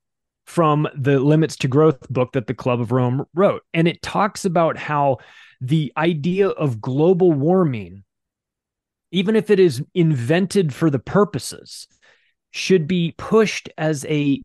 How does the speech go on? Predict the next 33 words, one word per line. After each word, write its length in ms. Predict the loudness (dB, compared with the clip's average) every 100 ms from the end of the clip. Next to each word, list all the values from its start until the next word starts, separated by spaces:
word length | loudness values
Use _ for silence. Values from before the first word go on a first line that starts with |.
| -12
pretext 760 | -2 0 0 -2 -4 -4 -10
to 120 | -4
create 460 | -4 -2 0 0 0
a 120 | -2 -4
global 560 | -2 0 0 2 -2
carbon 580 | -4 -6 0 0 0 -10
tax. 640 | -12 -14 -14 _ -20 -20 _ _ _ _ _ _ _ _ _ _
And 380 | -2 0 2 2
that 160 | 0 0
this, 360 | 0 2 2 -2 _
and, 160 | -2 0
and 140 | 0
they 120 | 2 0
say, 340 | 2 2 2
it 160 | 0 2
doesn't 320 | 2 2 0
matter 340 | 0 0 0
if, 220 | 0 -4 -2
if 280 | -2 -2 -4
global 340 | 0 2 4 2
warming 440 | 4 4 2 0
is 280 | 0 -2 -2
real 560 | -2 2 4 4 2 2
or 200 | 2 2
imagined. 760 | 0 -2 -4 -6 -14 -18 -20 _ -4
I 40 |
mean, 140 | -2 0
they 100 | -2
say 480 | 0 0 0 -4 -12
it's, 400 | -12 -10 -14 -12
it 100 | -2
doesn't 260 | 0 0
matter. 380 | -2 -4 -6 -16